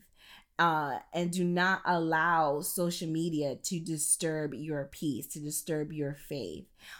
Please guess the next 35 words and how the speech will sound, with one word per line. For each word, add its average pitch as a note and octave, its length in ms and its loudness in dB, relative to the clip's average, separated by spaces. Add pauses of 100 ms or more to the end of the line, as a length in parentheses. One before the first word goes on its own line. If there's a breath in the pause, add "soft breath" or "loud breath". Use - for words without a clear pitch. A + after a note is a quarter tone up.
(140 loud breath)
Um, D#3+ 240 2
I'll E3+ 120 4
give F3 200 -2
you F3 80 -2
an E3 80 -2
example. D#3 760 -4
Um, E3 180 -2
there E3 120 0
was E3+ 180 -2
so F#3 100 0
much F3 320 -6 (240 loud breath)
controversy F3 1120 0
of, D#3 380 0 (340 loud breath)
uh, D3 220 4
churches, C#3+ 880 0
um, C#3 540 -2 (400)
uh, C#2+ 120 -12 (100)
you F3 160 0
know, E3 100 2
whether E3+ 280 4
they E3+ 100 2
should E3+ 160 -2
have F3+ 300 2
church E3+ 340 -2
or E3 140 -2
not E3+ 220 2
have D#3+ 200 -2
church, A2 400 -8 (320 loud breath)
and G3+ 100 6
have C4+ 220 4
church A#3+ 240 4
in G3+ 80 4
the F3+ 80 4
sense F3+ 300 2
of D#3 340 2